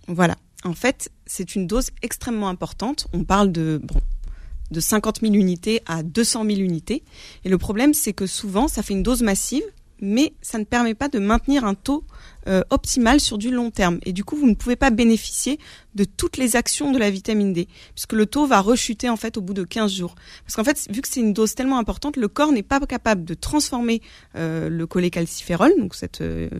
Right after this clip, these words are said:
vitamine qu'on apporte, en, euh, vitamine D active. Et du coup, en fait, ça va, euh, rediminuer au bout de quinze jours. Donc, idéalement, c'est mieux de faire des doses quotidiennes par des petites gouttes, ou bien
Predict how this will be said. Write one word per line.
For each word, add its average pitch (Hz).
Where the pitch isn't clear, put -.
vitamine 175
qu'on 175
apporte, 165
en, 240
euh, 165
vitamine 180
D 202
active. 220
Et 190
du 170
coup, 294
en 220
fait, 247
ça 233
va, 202
euh, 175
rediminuer 214
au 247
bout 190
de -
quinze 208
jours. 165
Donc, 202
idéalement, 233
c'est -
mieux 208
de 247
faire 208
des 175
doses 196
quotidiennes 175
par 175
des 165
petites 185
gouttes, -
ou 302
bien 208